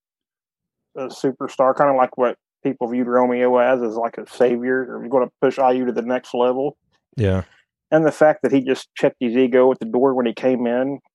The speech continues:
Speaker 1: and, you know, he accepted his role and did it to what Coach Knight asked him to do, and
Speaker 2: Mm-hmm.
Speaker 1: he was just a winner.
Speaker 2: Yeah, he was.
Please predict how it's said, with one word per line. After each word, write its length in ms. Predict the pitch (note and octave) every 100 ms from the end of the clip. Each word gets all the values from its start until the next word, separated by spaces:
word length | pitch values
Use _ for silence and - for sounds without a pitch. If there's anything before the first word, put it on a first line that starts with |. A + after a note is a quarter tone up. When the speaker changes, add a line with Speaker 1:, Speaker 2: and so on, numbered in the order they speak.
| _
Speaker 1:
and, 460 | A2+ A#2+ A#2 A2 A2 _ _ C3
you 120 | C3+
know, 180 | A2+ A#2+
he 180 | B2 - _ - - _ _ _
accepted 460 | - - C#3 B2 A#2
his 180 | A#2 G#2
role 420 | A2+ A2+ B2 B2 _
and 80 | A#2+
did 120 | A#2
it 120 | A#2 -
to 300 | A#2 A2+ A#2 _ _ _ _ _ _ _ _ -
what 220 | A2+ - _
Coach 260 | - A2+ -
Knight 200 | B2 A#2
asked 200 | A#2 -
him 60 | A2
to 60 | B2
do, 360 | A#2 A#2+ C3+
and 200 | B2+ A2 A2 _ -
Speaker 2:
Mm-hmm. 280 | A2 G2+ G2+ -
Speaker 1:
he 60 | A#2+
was 100 | A2+
just 180 | C3 -
a 100 | A2+ B2+
winner. 400 | B2 E3 B2 - _ _ _ _ _ _ _ _ _ _ _ -
Speaker 2:
Yeah, 140 | A2
he 60 | G2+
was. 360 | G2+ G2 -